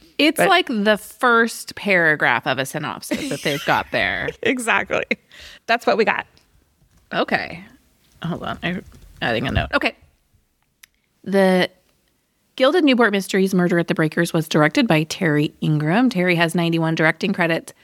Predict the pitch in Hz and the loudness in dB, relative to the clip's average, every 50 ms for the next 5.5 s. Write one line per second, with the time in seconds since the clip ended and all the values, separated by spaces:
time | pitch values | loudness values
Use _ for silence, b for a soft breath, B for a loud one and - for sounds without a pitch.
0 | b b b b b b b - 226 226 226 208 - - - 262 269 285 311 339 | b b b b b b b 2 4 4 2 2 -2 -2 0 2 4 4 4 4
1 | 320 269 208 180 170 175 180 170 233 240 233 - - 285 254 226 - - 247 247 | 4 4 4 4 4 2 2 2 2 2 2 2 2 2 0 2 2 2 2 4
2 | 247 240 - 233 233 226 220 - 226 202 196 196 208 208 196 175 170 170 180 - | 2 2 4 2 2 2 2 2 4 4 4 6 4 4 4 4 2 0 0 0
3 | - 247 240 - - - - 220 196 202 196 214 202 185 175 170 185 190 202 202 | 0 0 0 0 0 -2 -2 -2 0 2 4 4 6 4 4 4 2 0 0 0
4 | 220 214 202 190 180 180 185 180 170 165 160 - - - 170 165 175 185 202 196 | 0 0 2 2 4 4 4 4 4 2 0 0 0 0 2 2 2 2 2 2
5 | 185 175 180 180 160 165 160 160 - | 0 0 0 0 2 2 0 0 -2